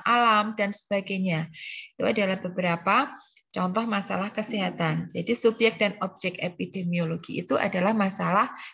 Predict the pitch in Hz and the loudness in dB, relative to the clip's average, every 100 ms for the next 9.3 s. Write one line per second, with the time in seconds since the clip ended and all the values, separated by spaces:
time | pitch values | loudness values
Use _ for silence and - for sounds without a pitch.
0 | _ 175 - 202 226 294 - - - 208 | _ -10 0 2 2 0 -10 -10 -2 -2
1 | 208 196 202 285 302 320 247 233 208 202 | 0 -2 0 -4 -2 0 2 2 -2 -2
2 | 220 214 202 202 196 190 180 180 - - | -4 -6 -8 -6 -2 0 0 -2 -4 2
3 | 277 208 196 196 - - 196 202 190 190 | 2 4 0 -2 -4 -4 -2 -2 -2 -4
4 | 190 233 262 220 190 180 196 233 226 196 | 0 0 2 -2 -4 0 0 0 0 2
5 | 185 180 185 240 - 208 - 214 214 208 | 4 2 2 0 0 -4 -4 -6 -2 -2
6 | 196 190 185 185 180 190 170 165 220 196 | 0 0 0 -2 -4 -4 -2 -4 -4 -8
7 | - 180 - 185 233 - - - - 190 | -6 -6 0 2 2 2 -6 -8 -6 -4
8 | - 175 190 - 190 208 262 254 190 - | -4 -4 -4 -2 2 4 4 0 -6 -4
9 | 202 196 185 | -2 -2 -4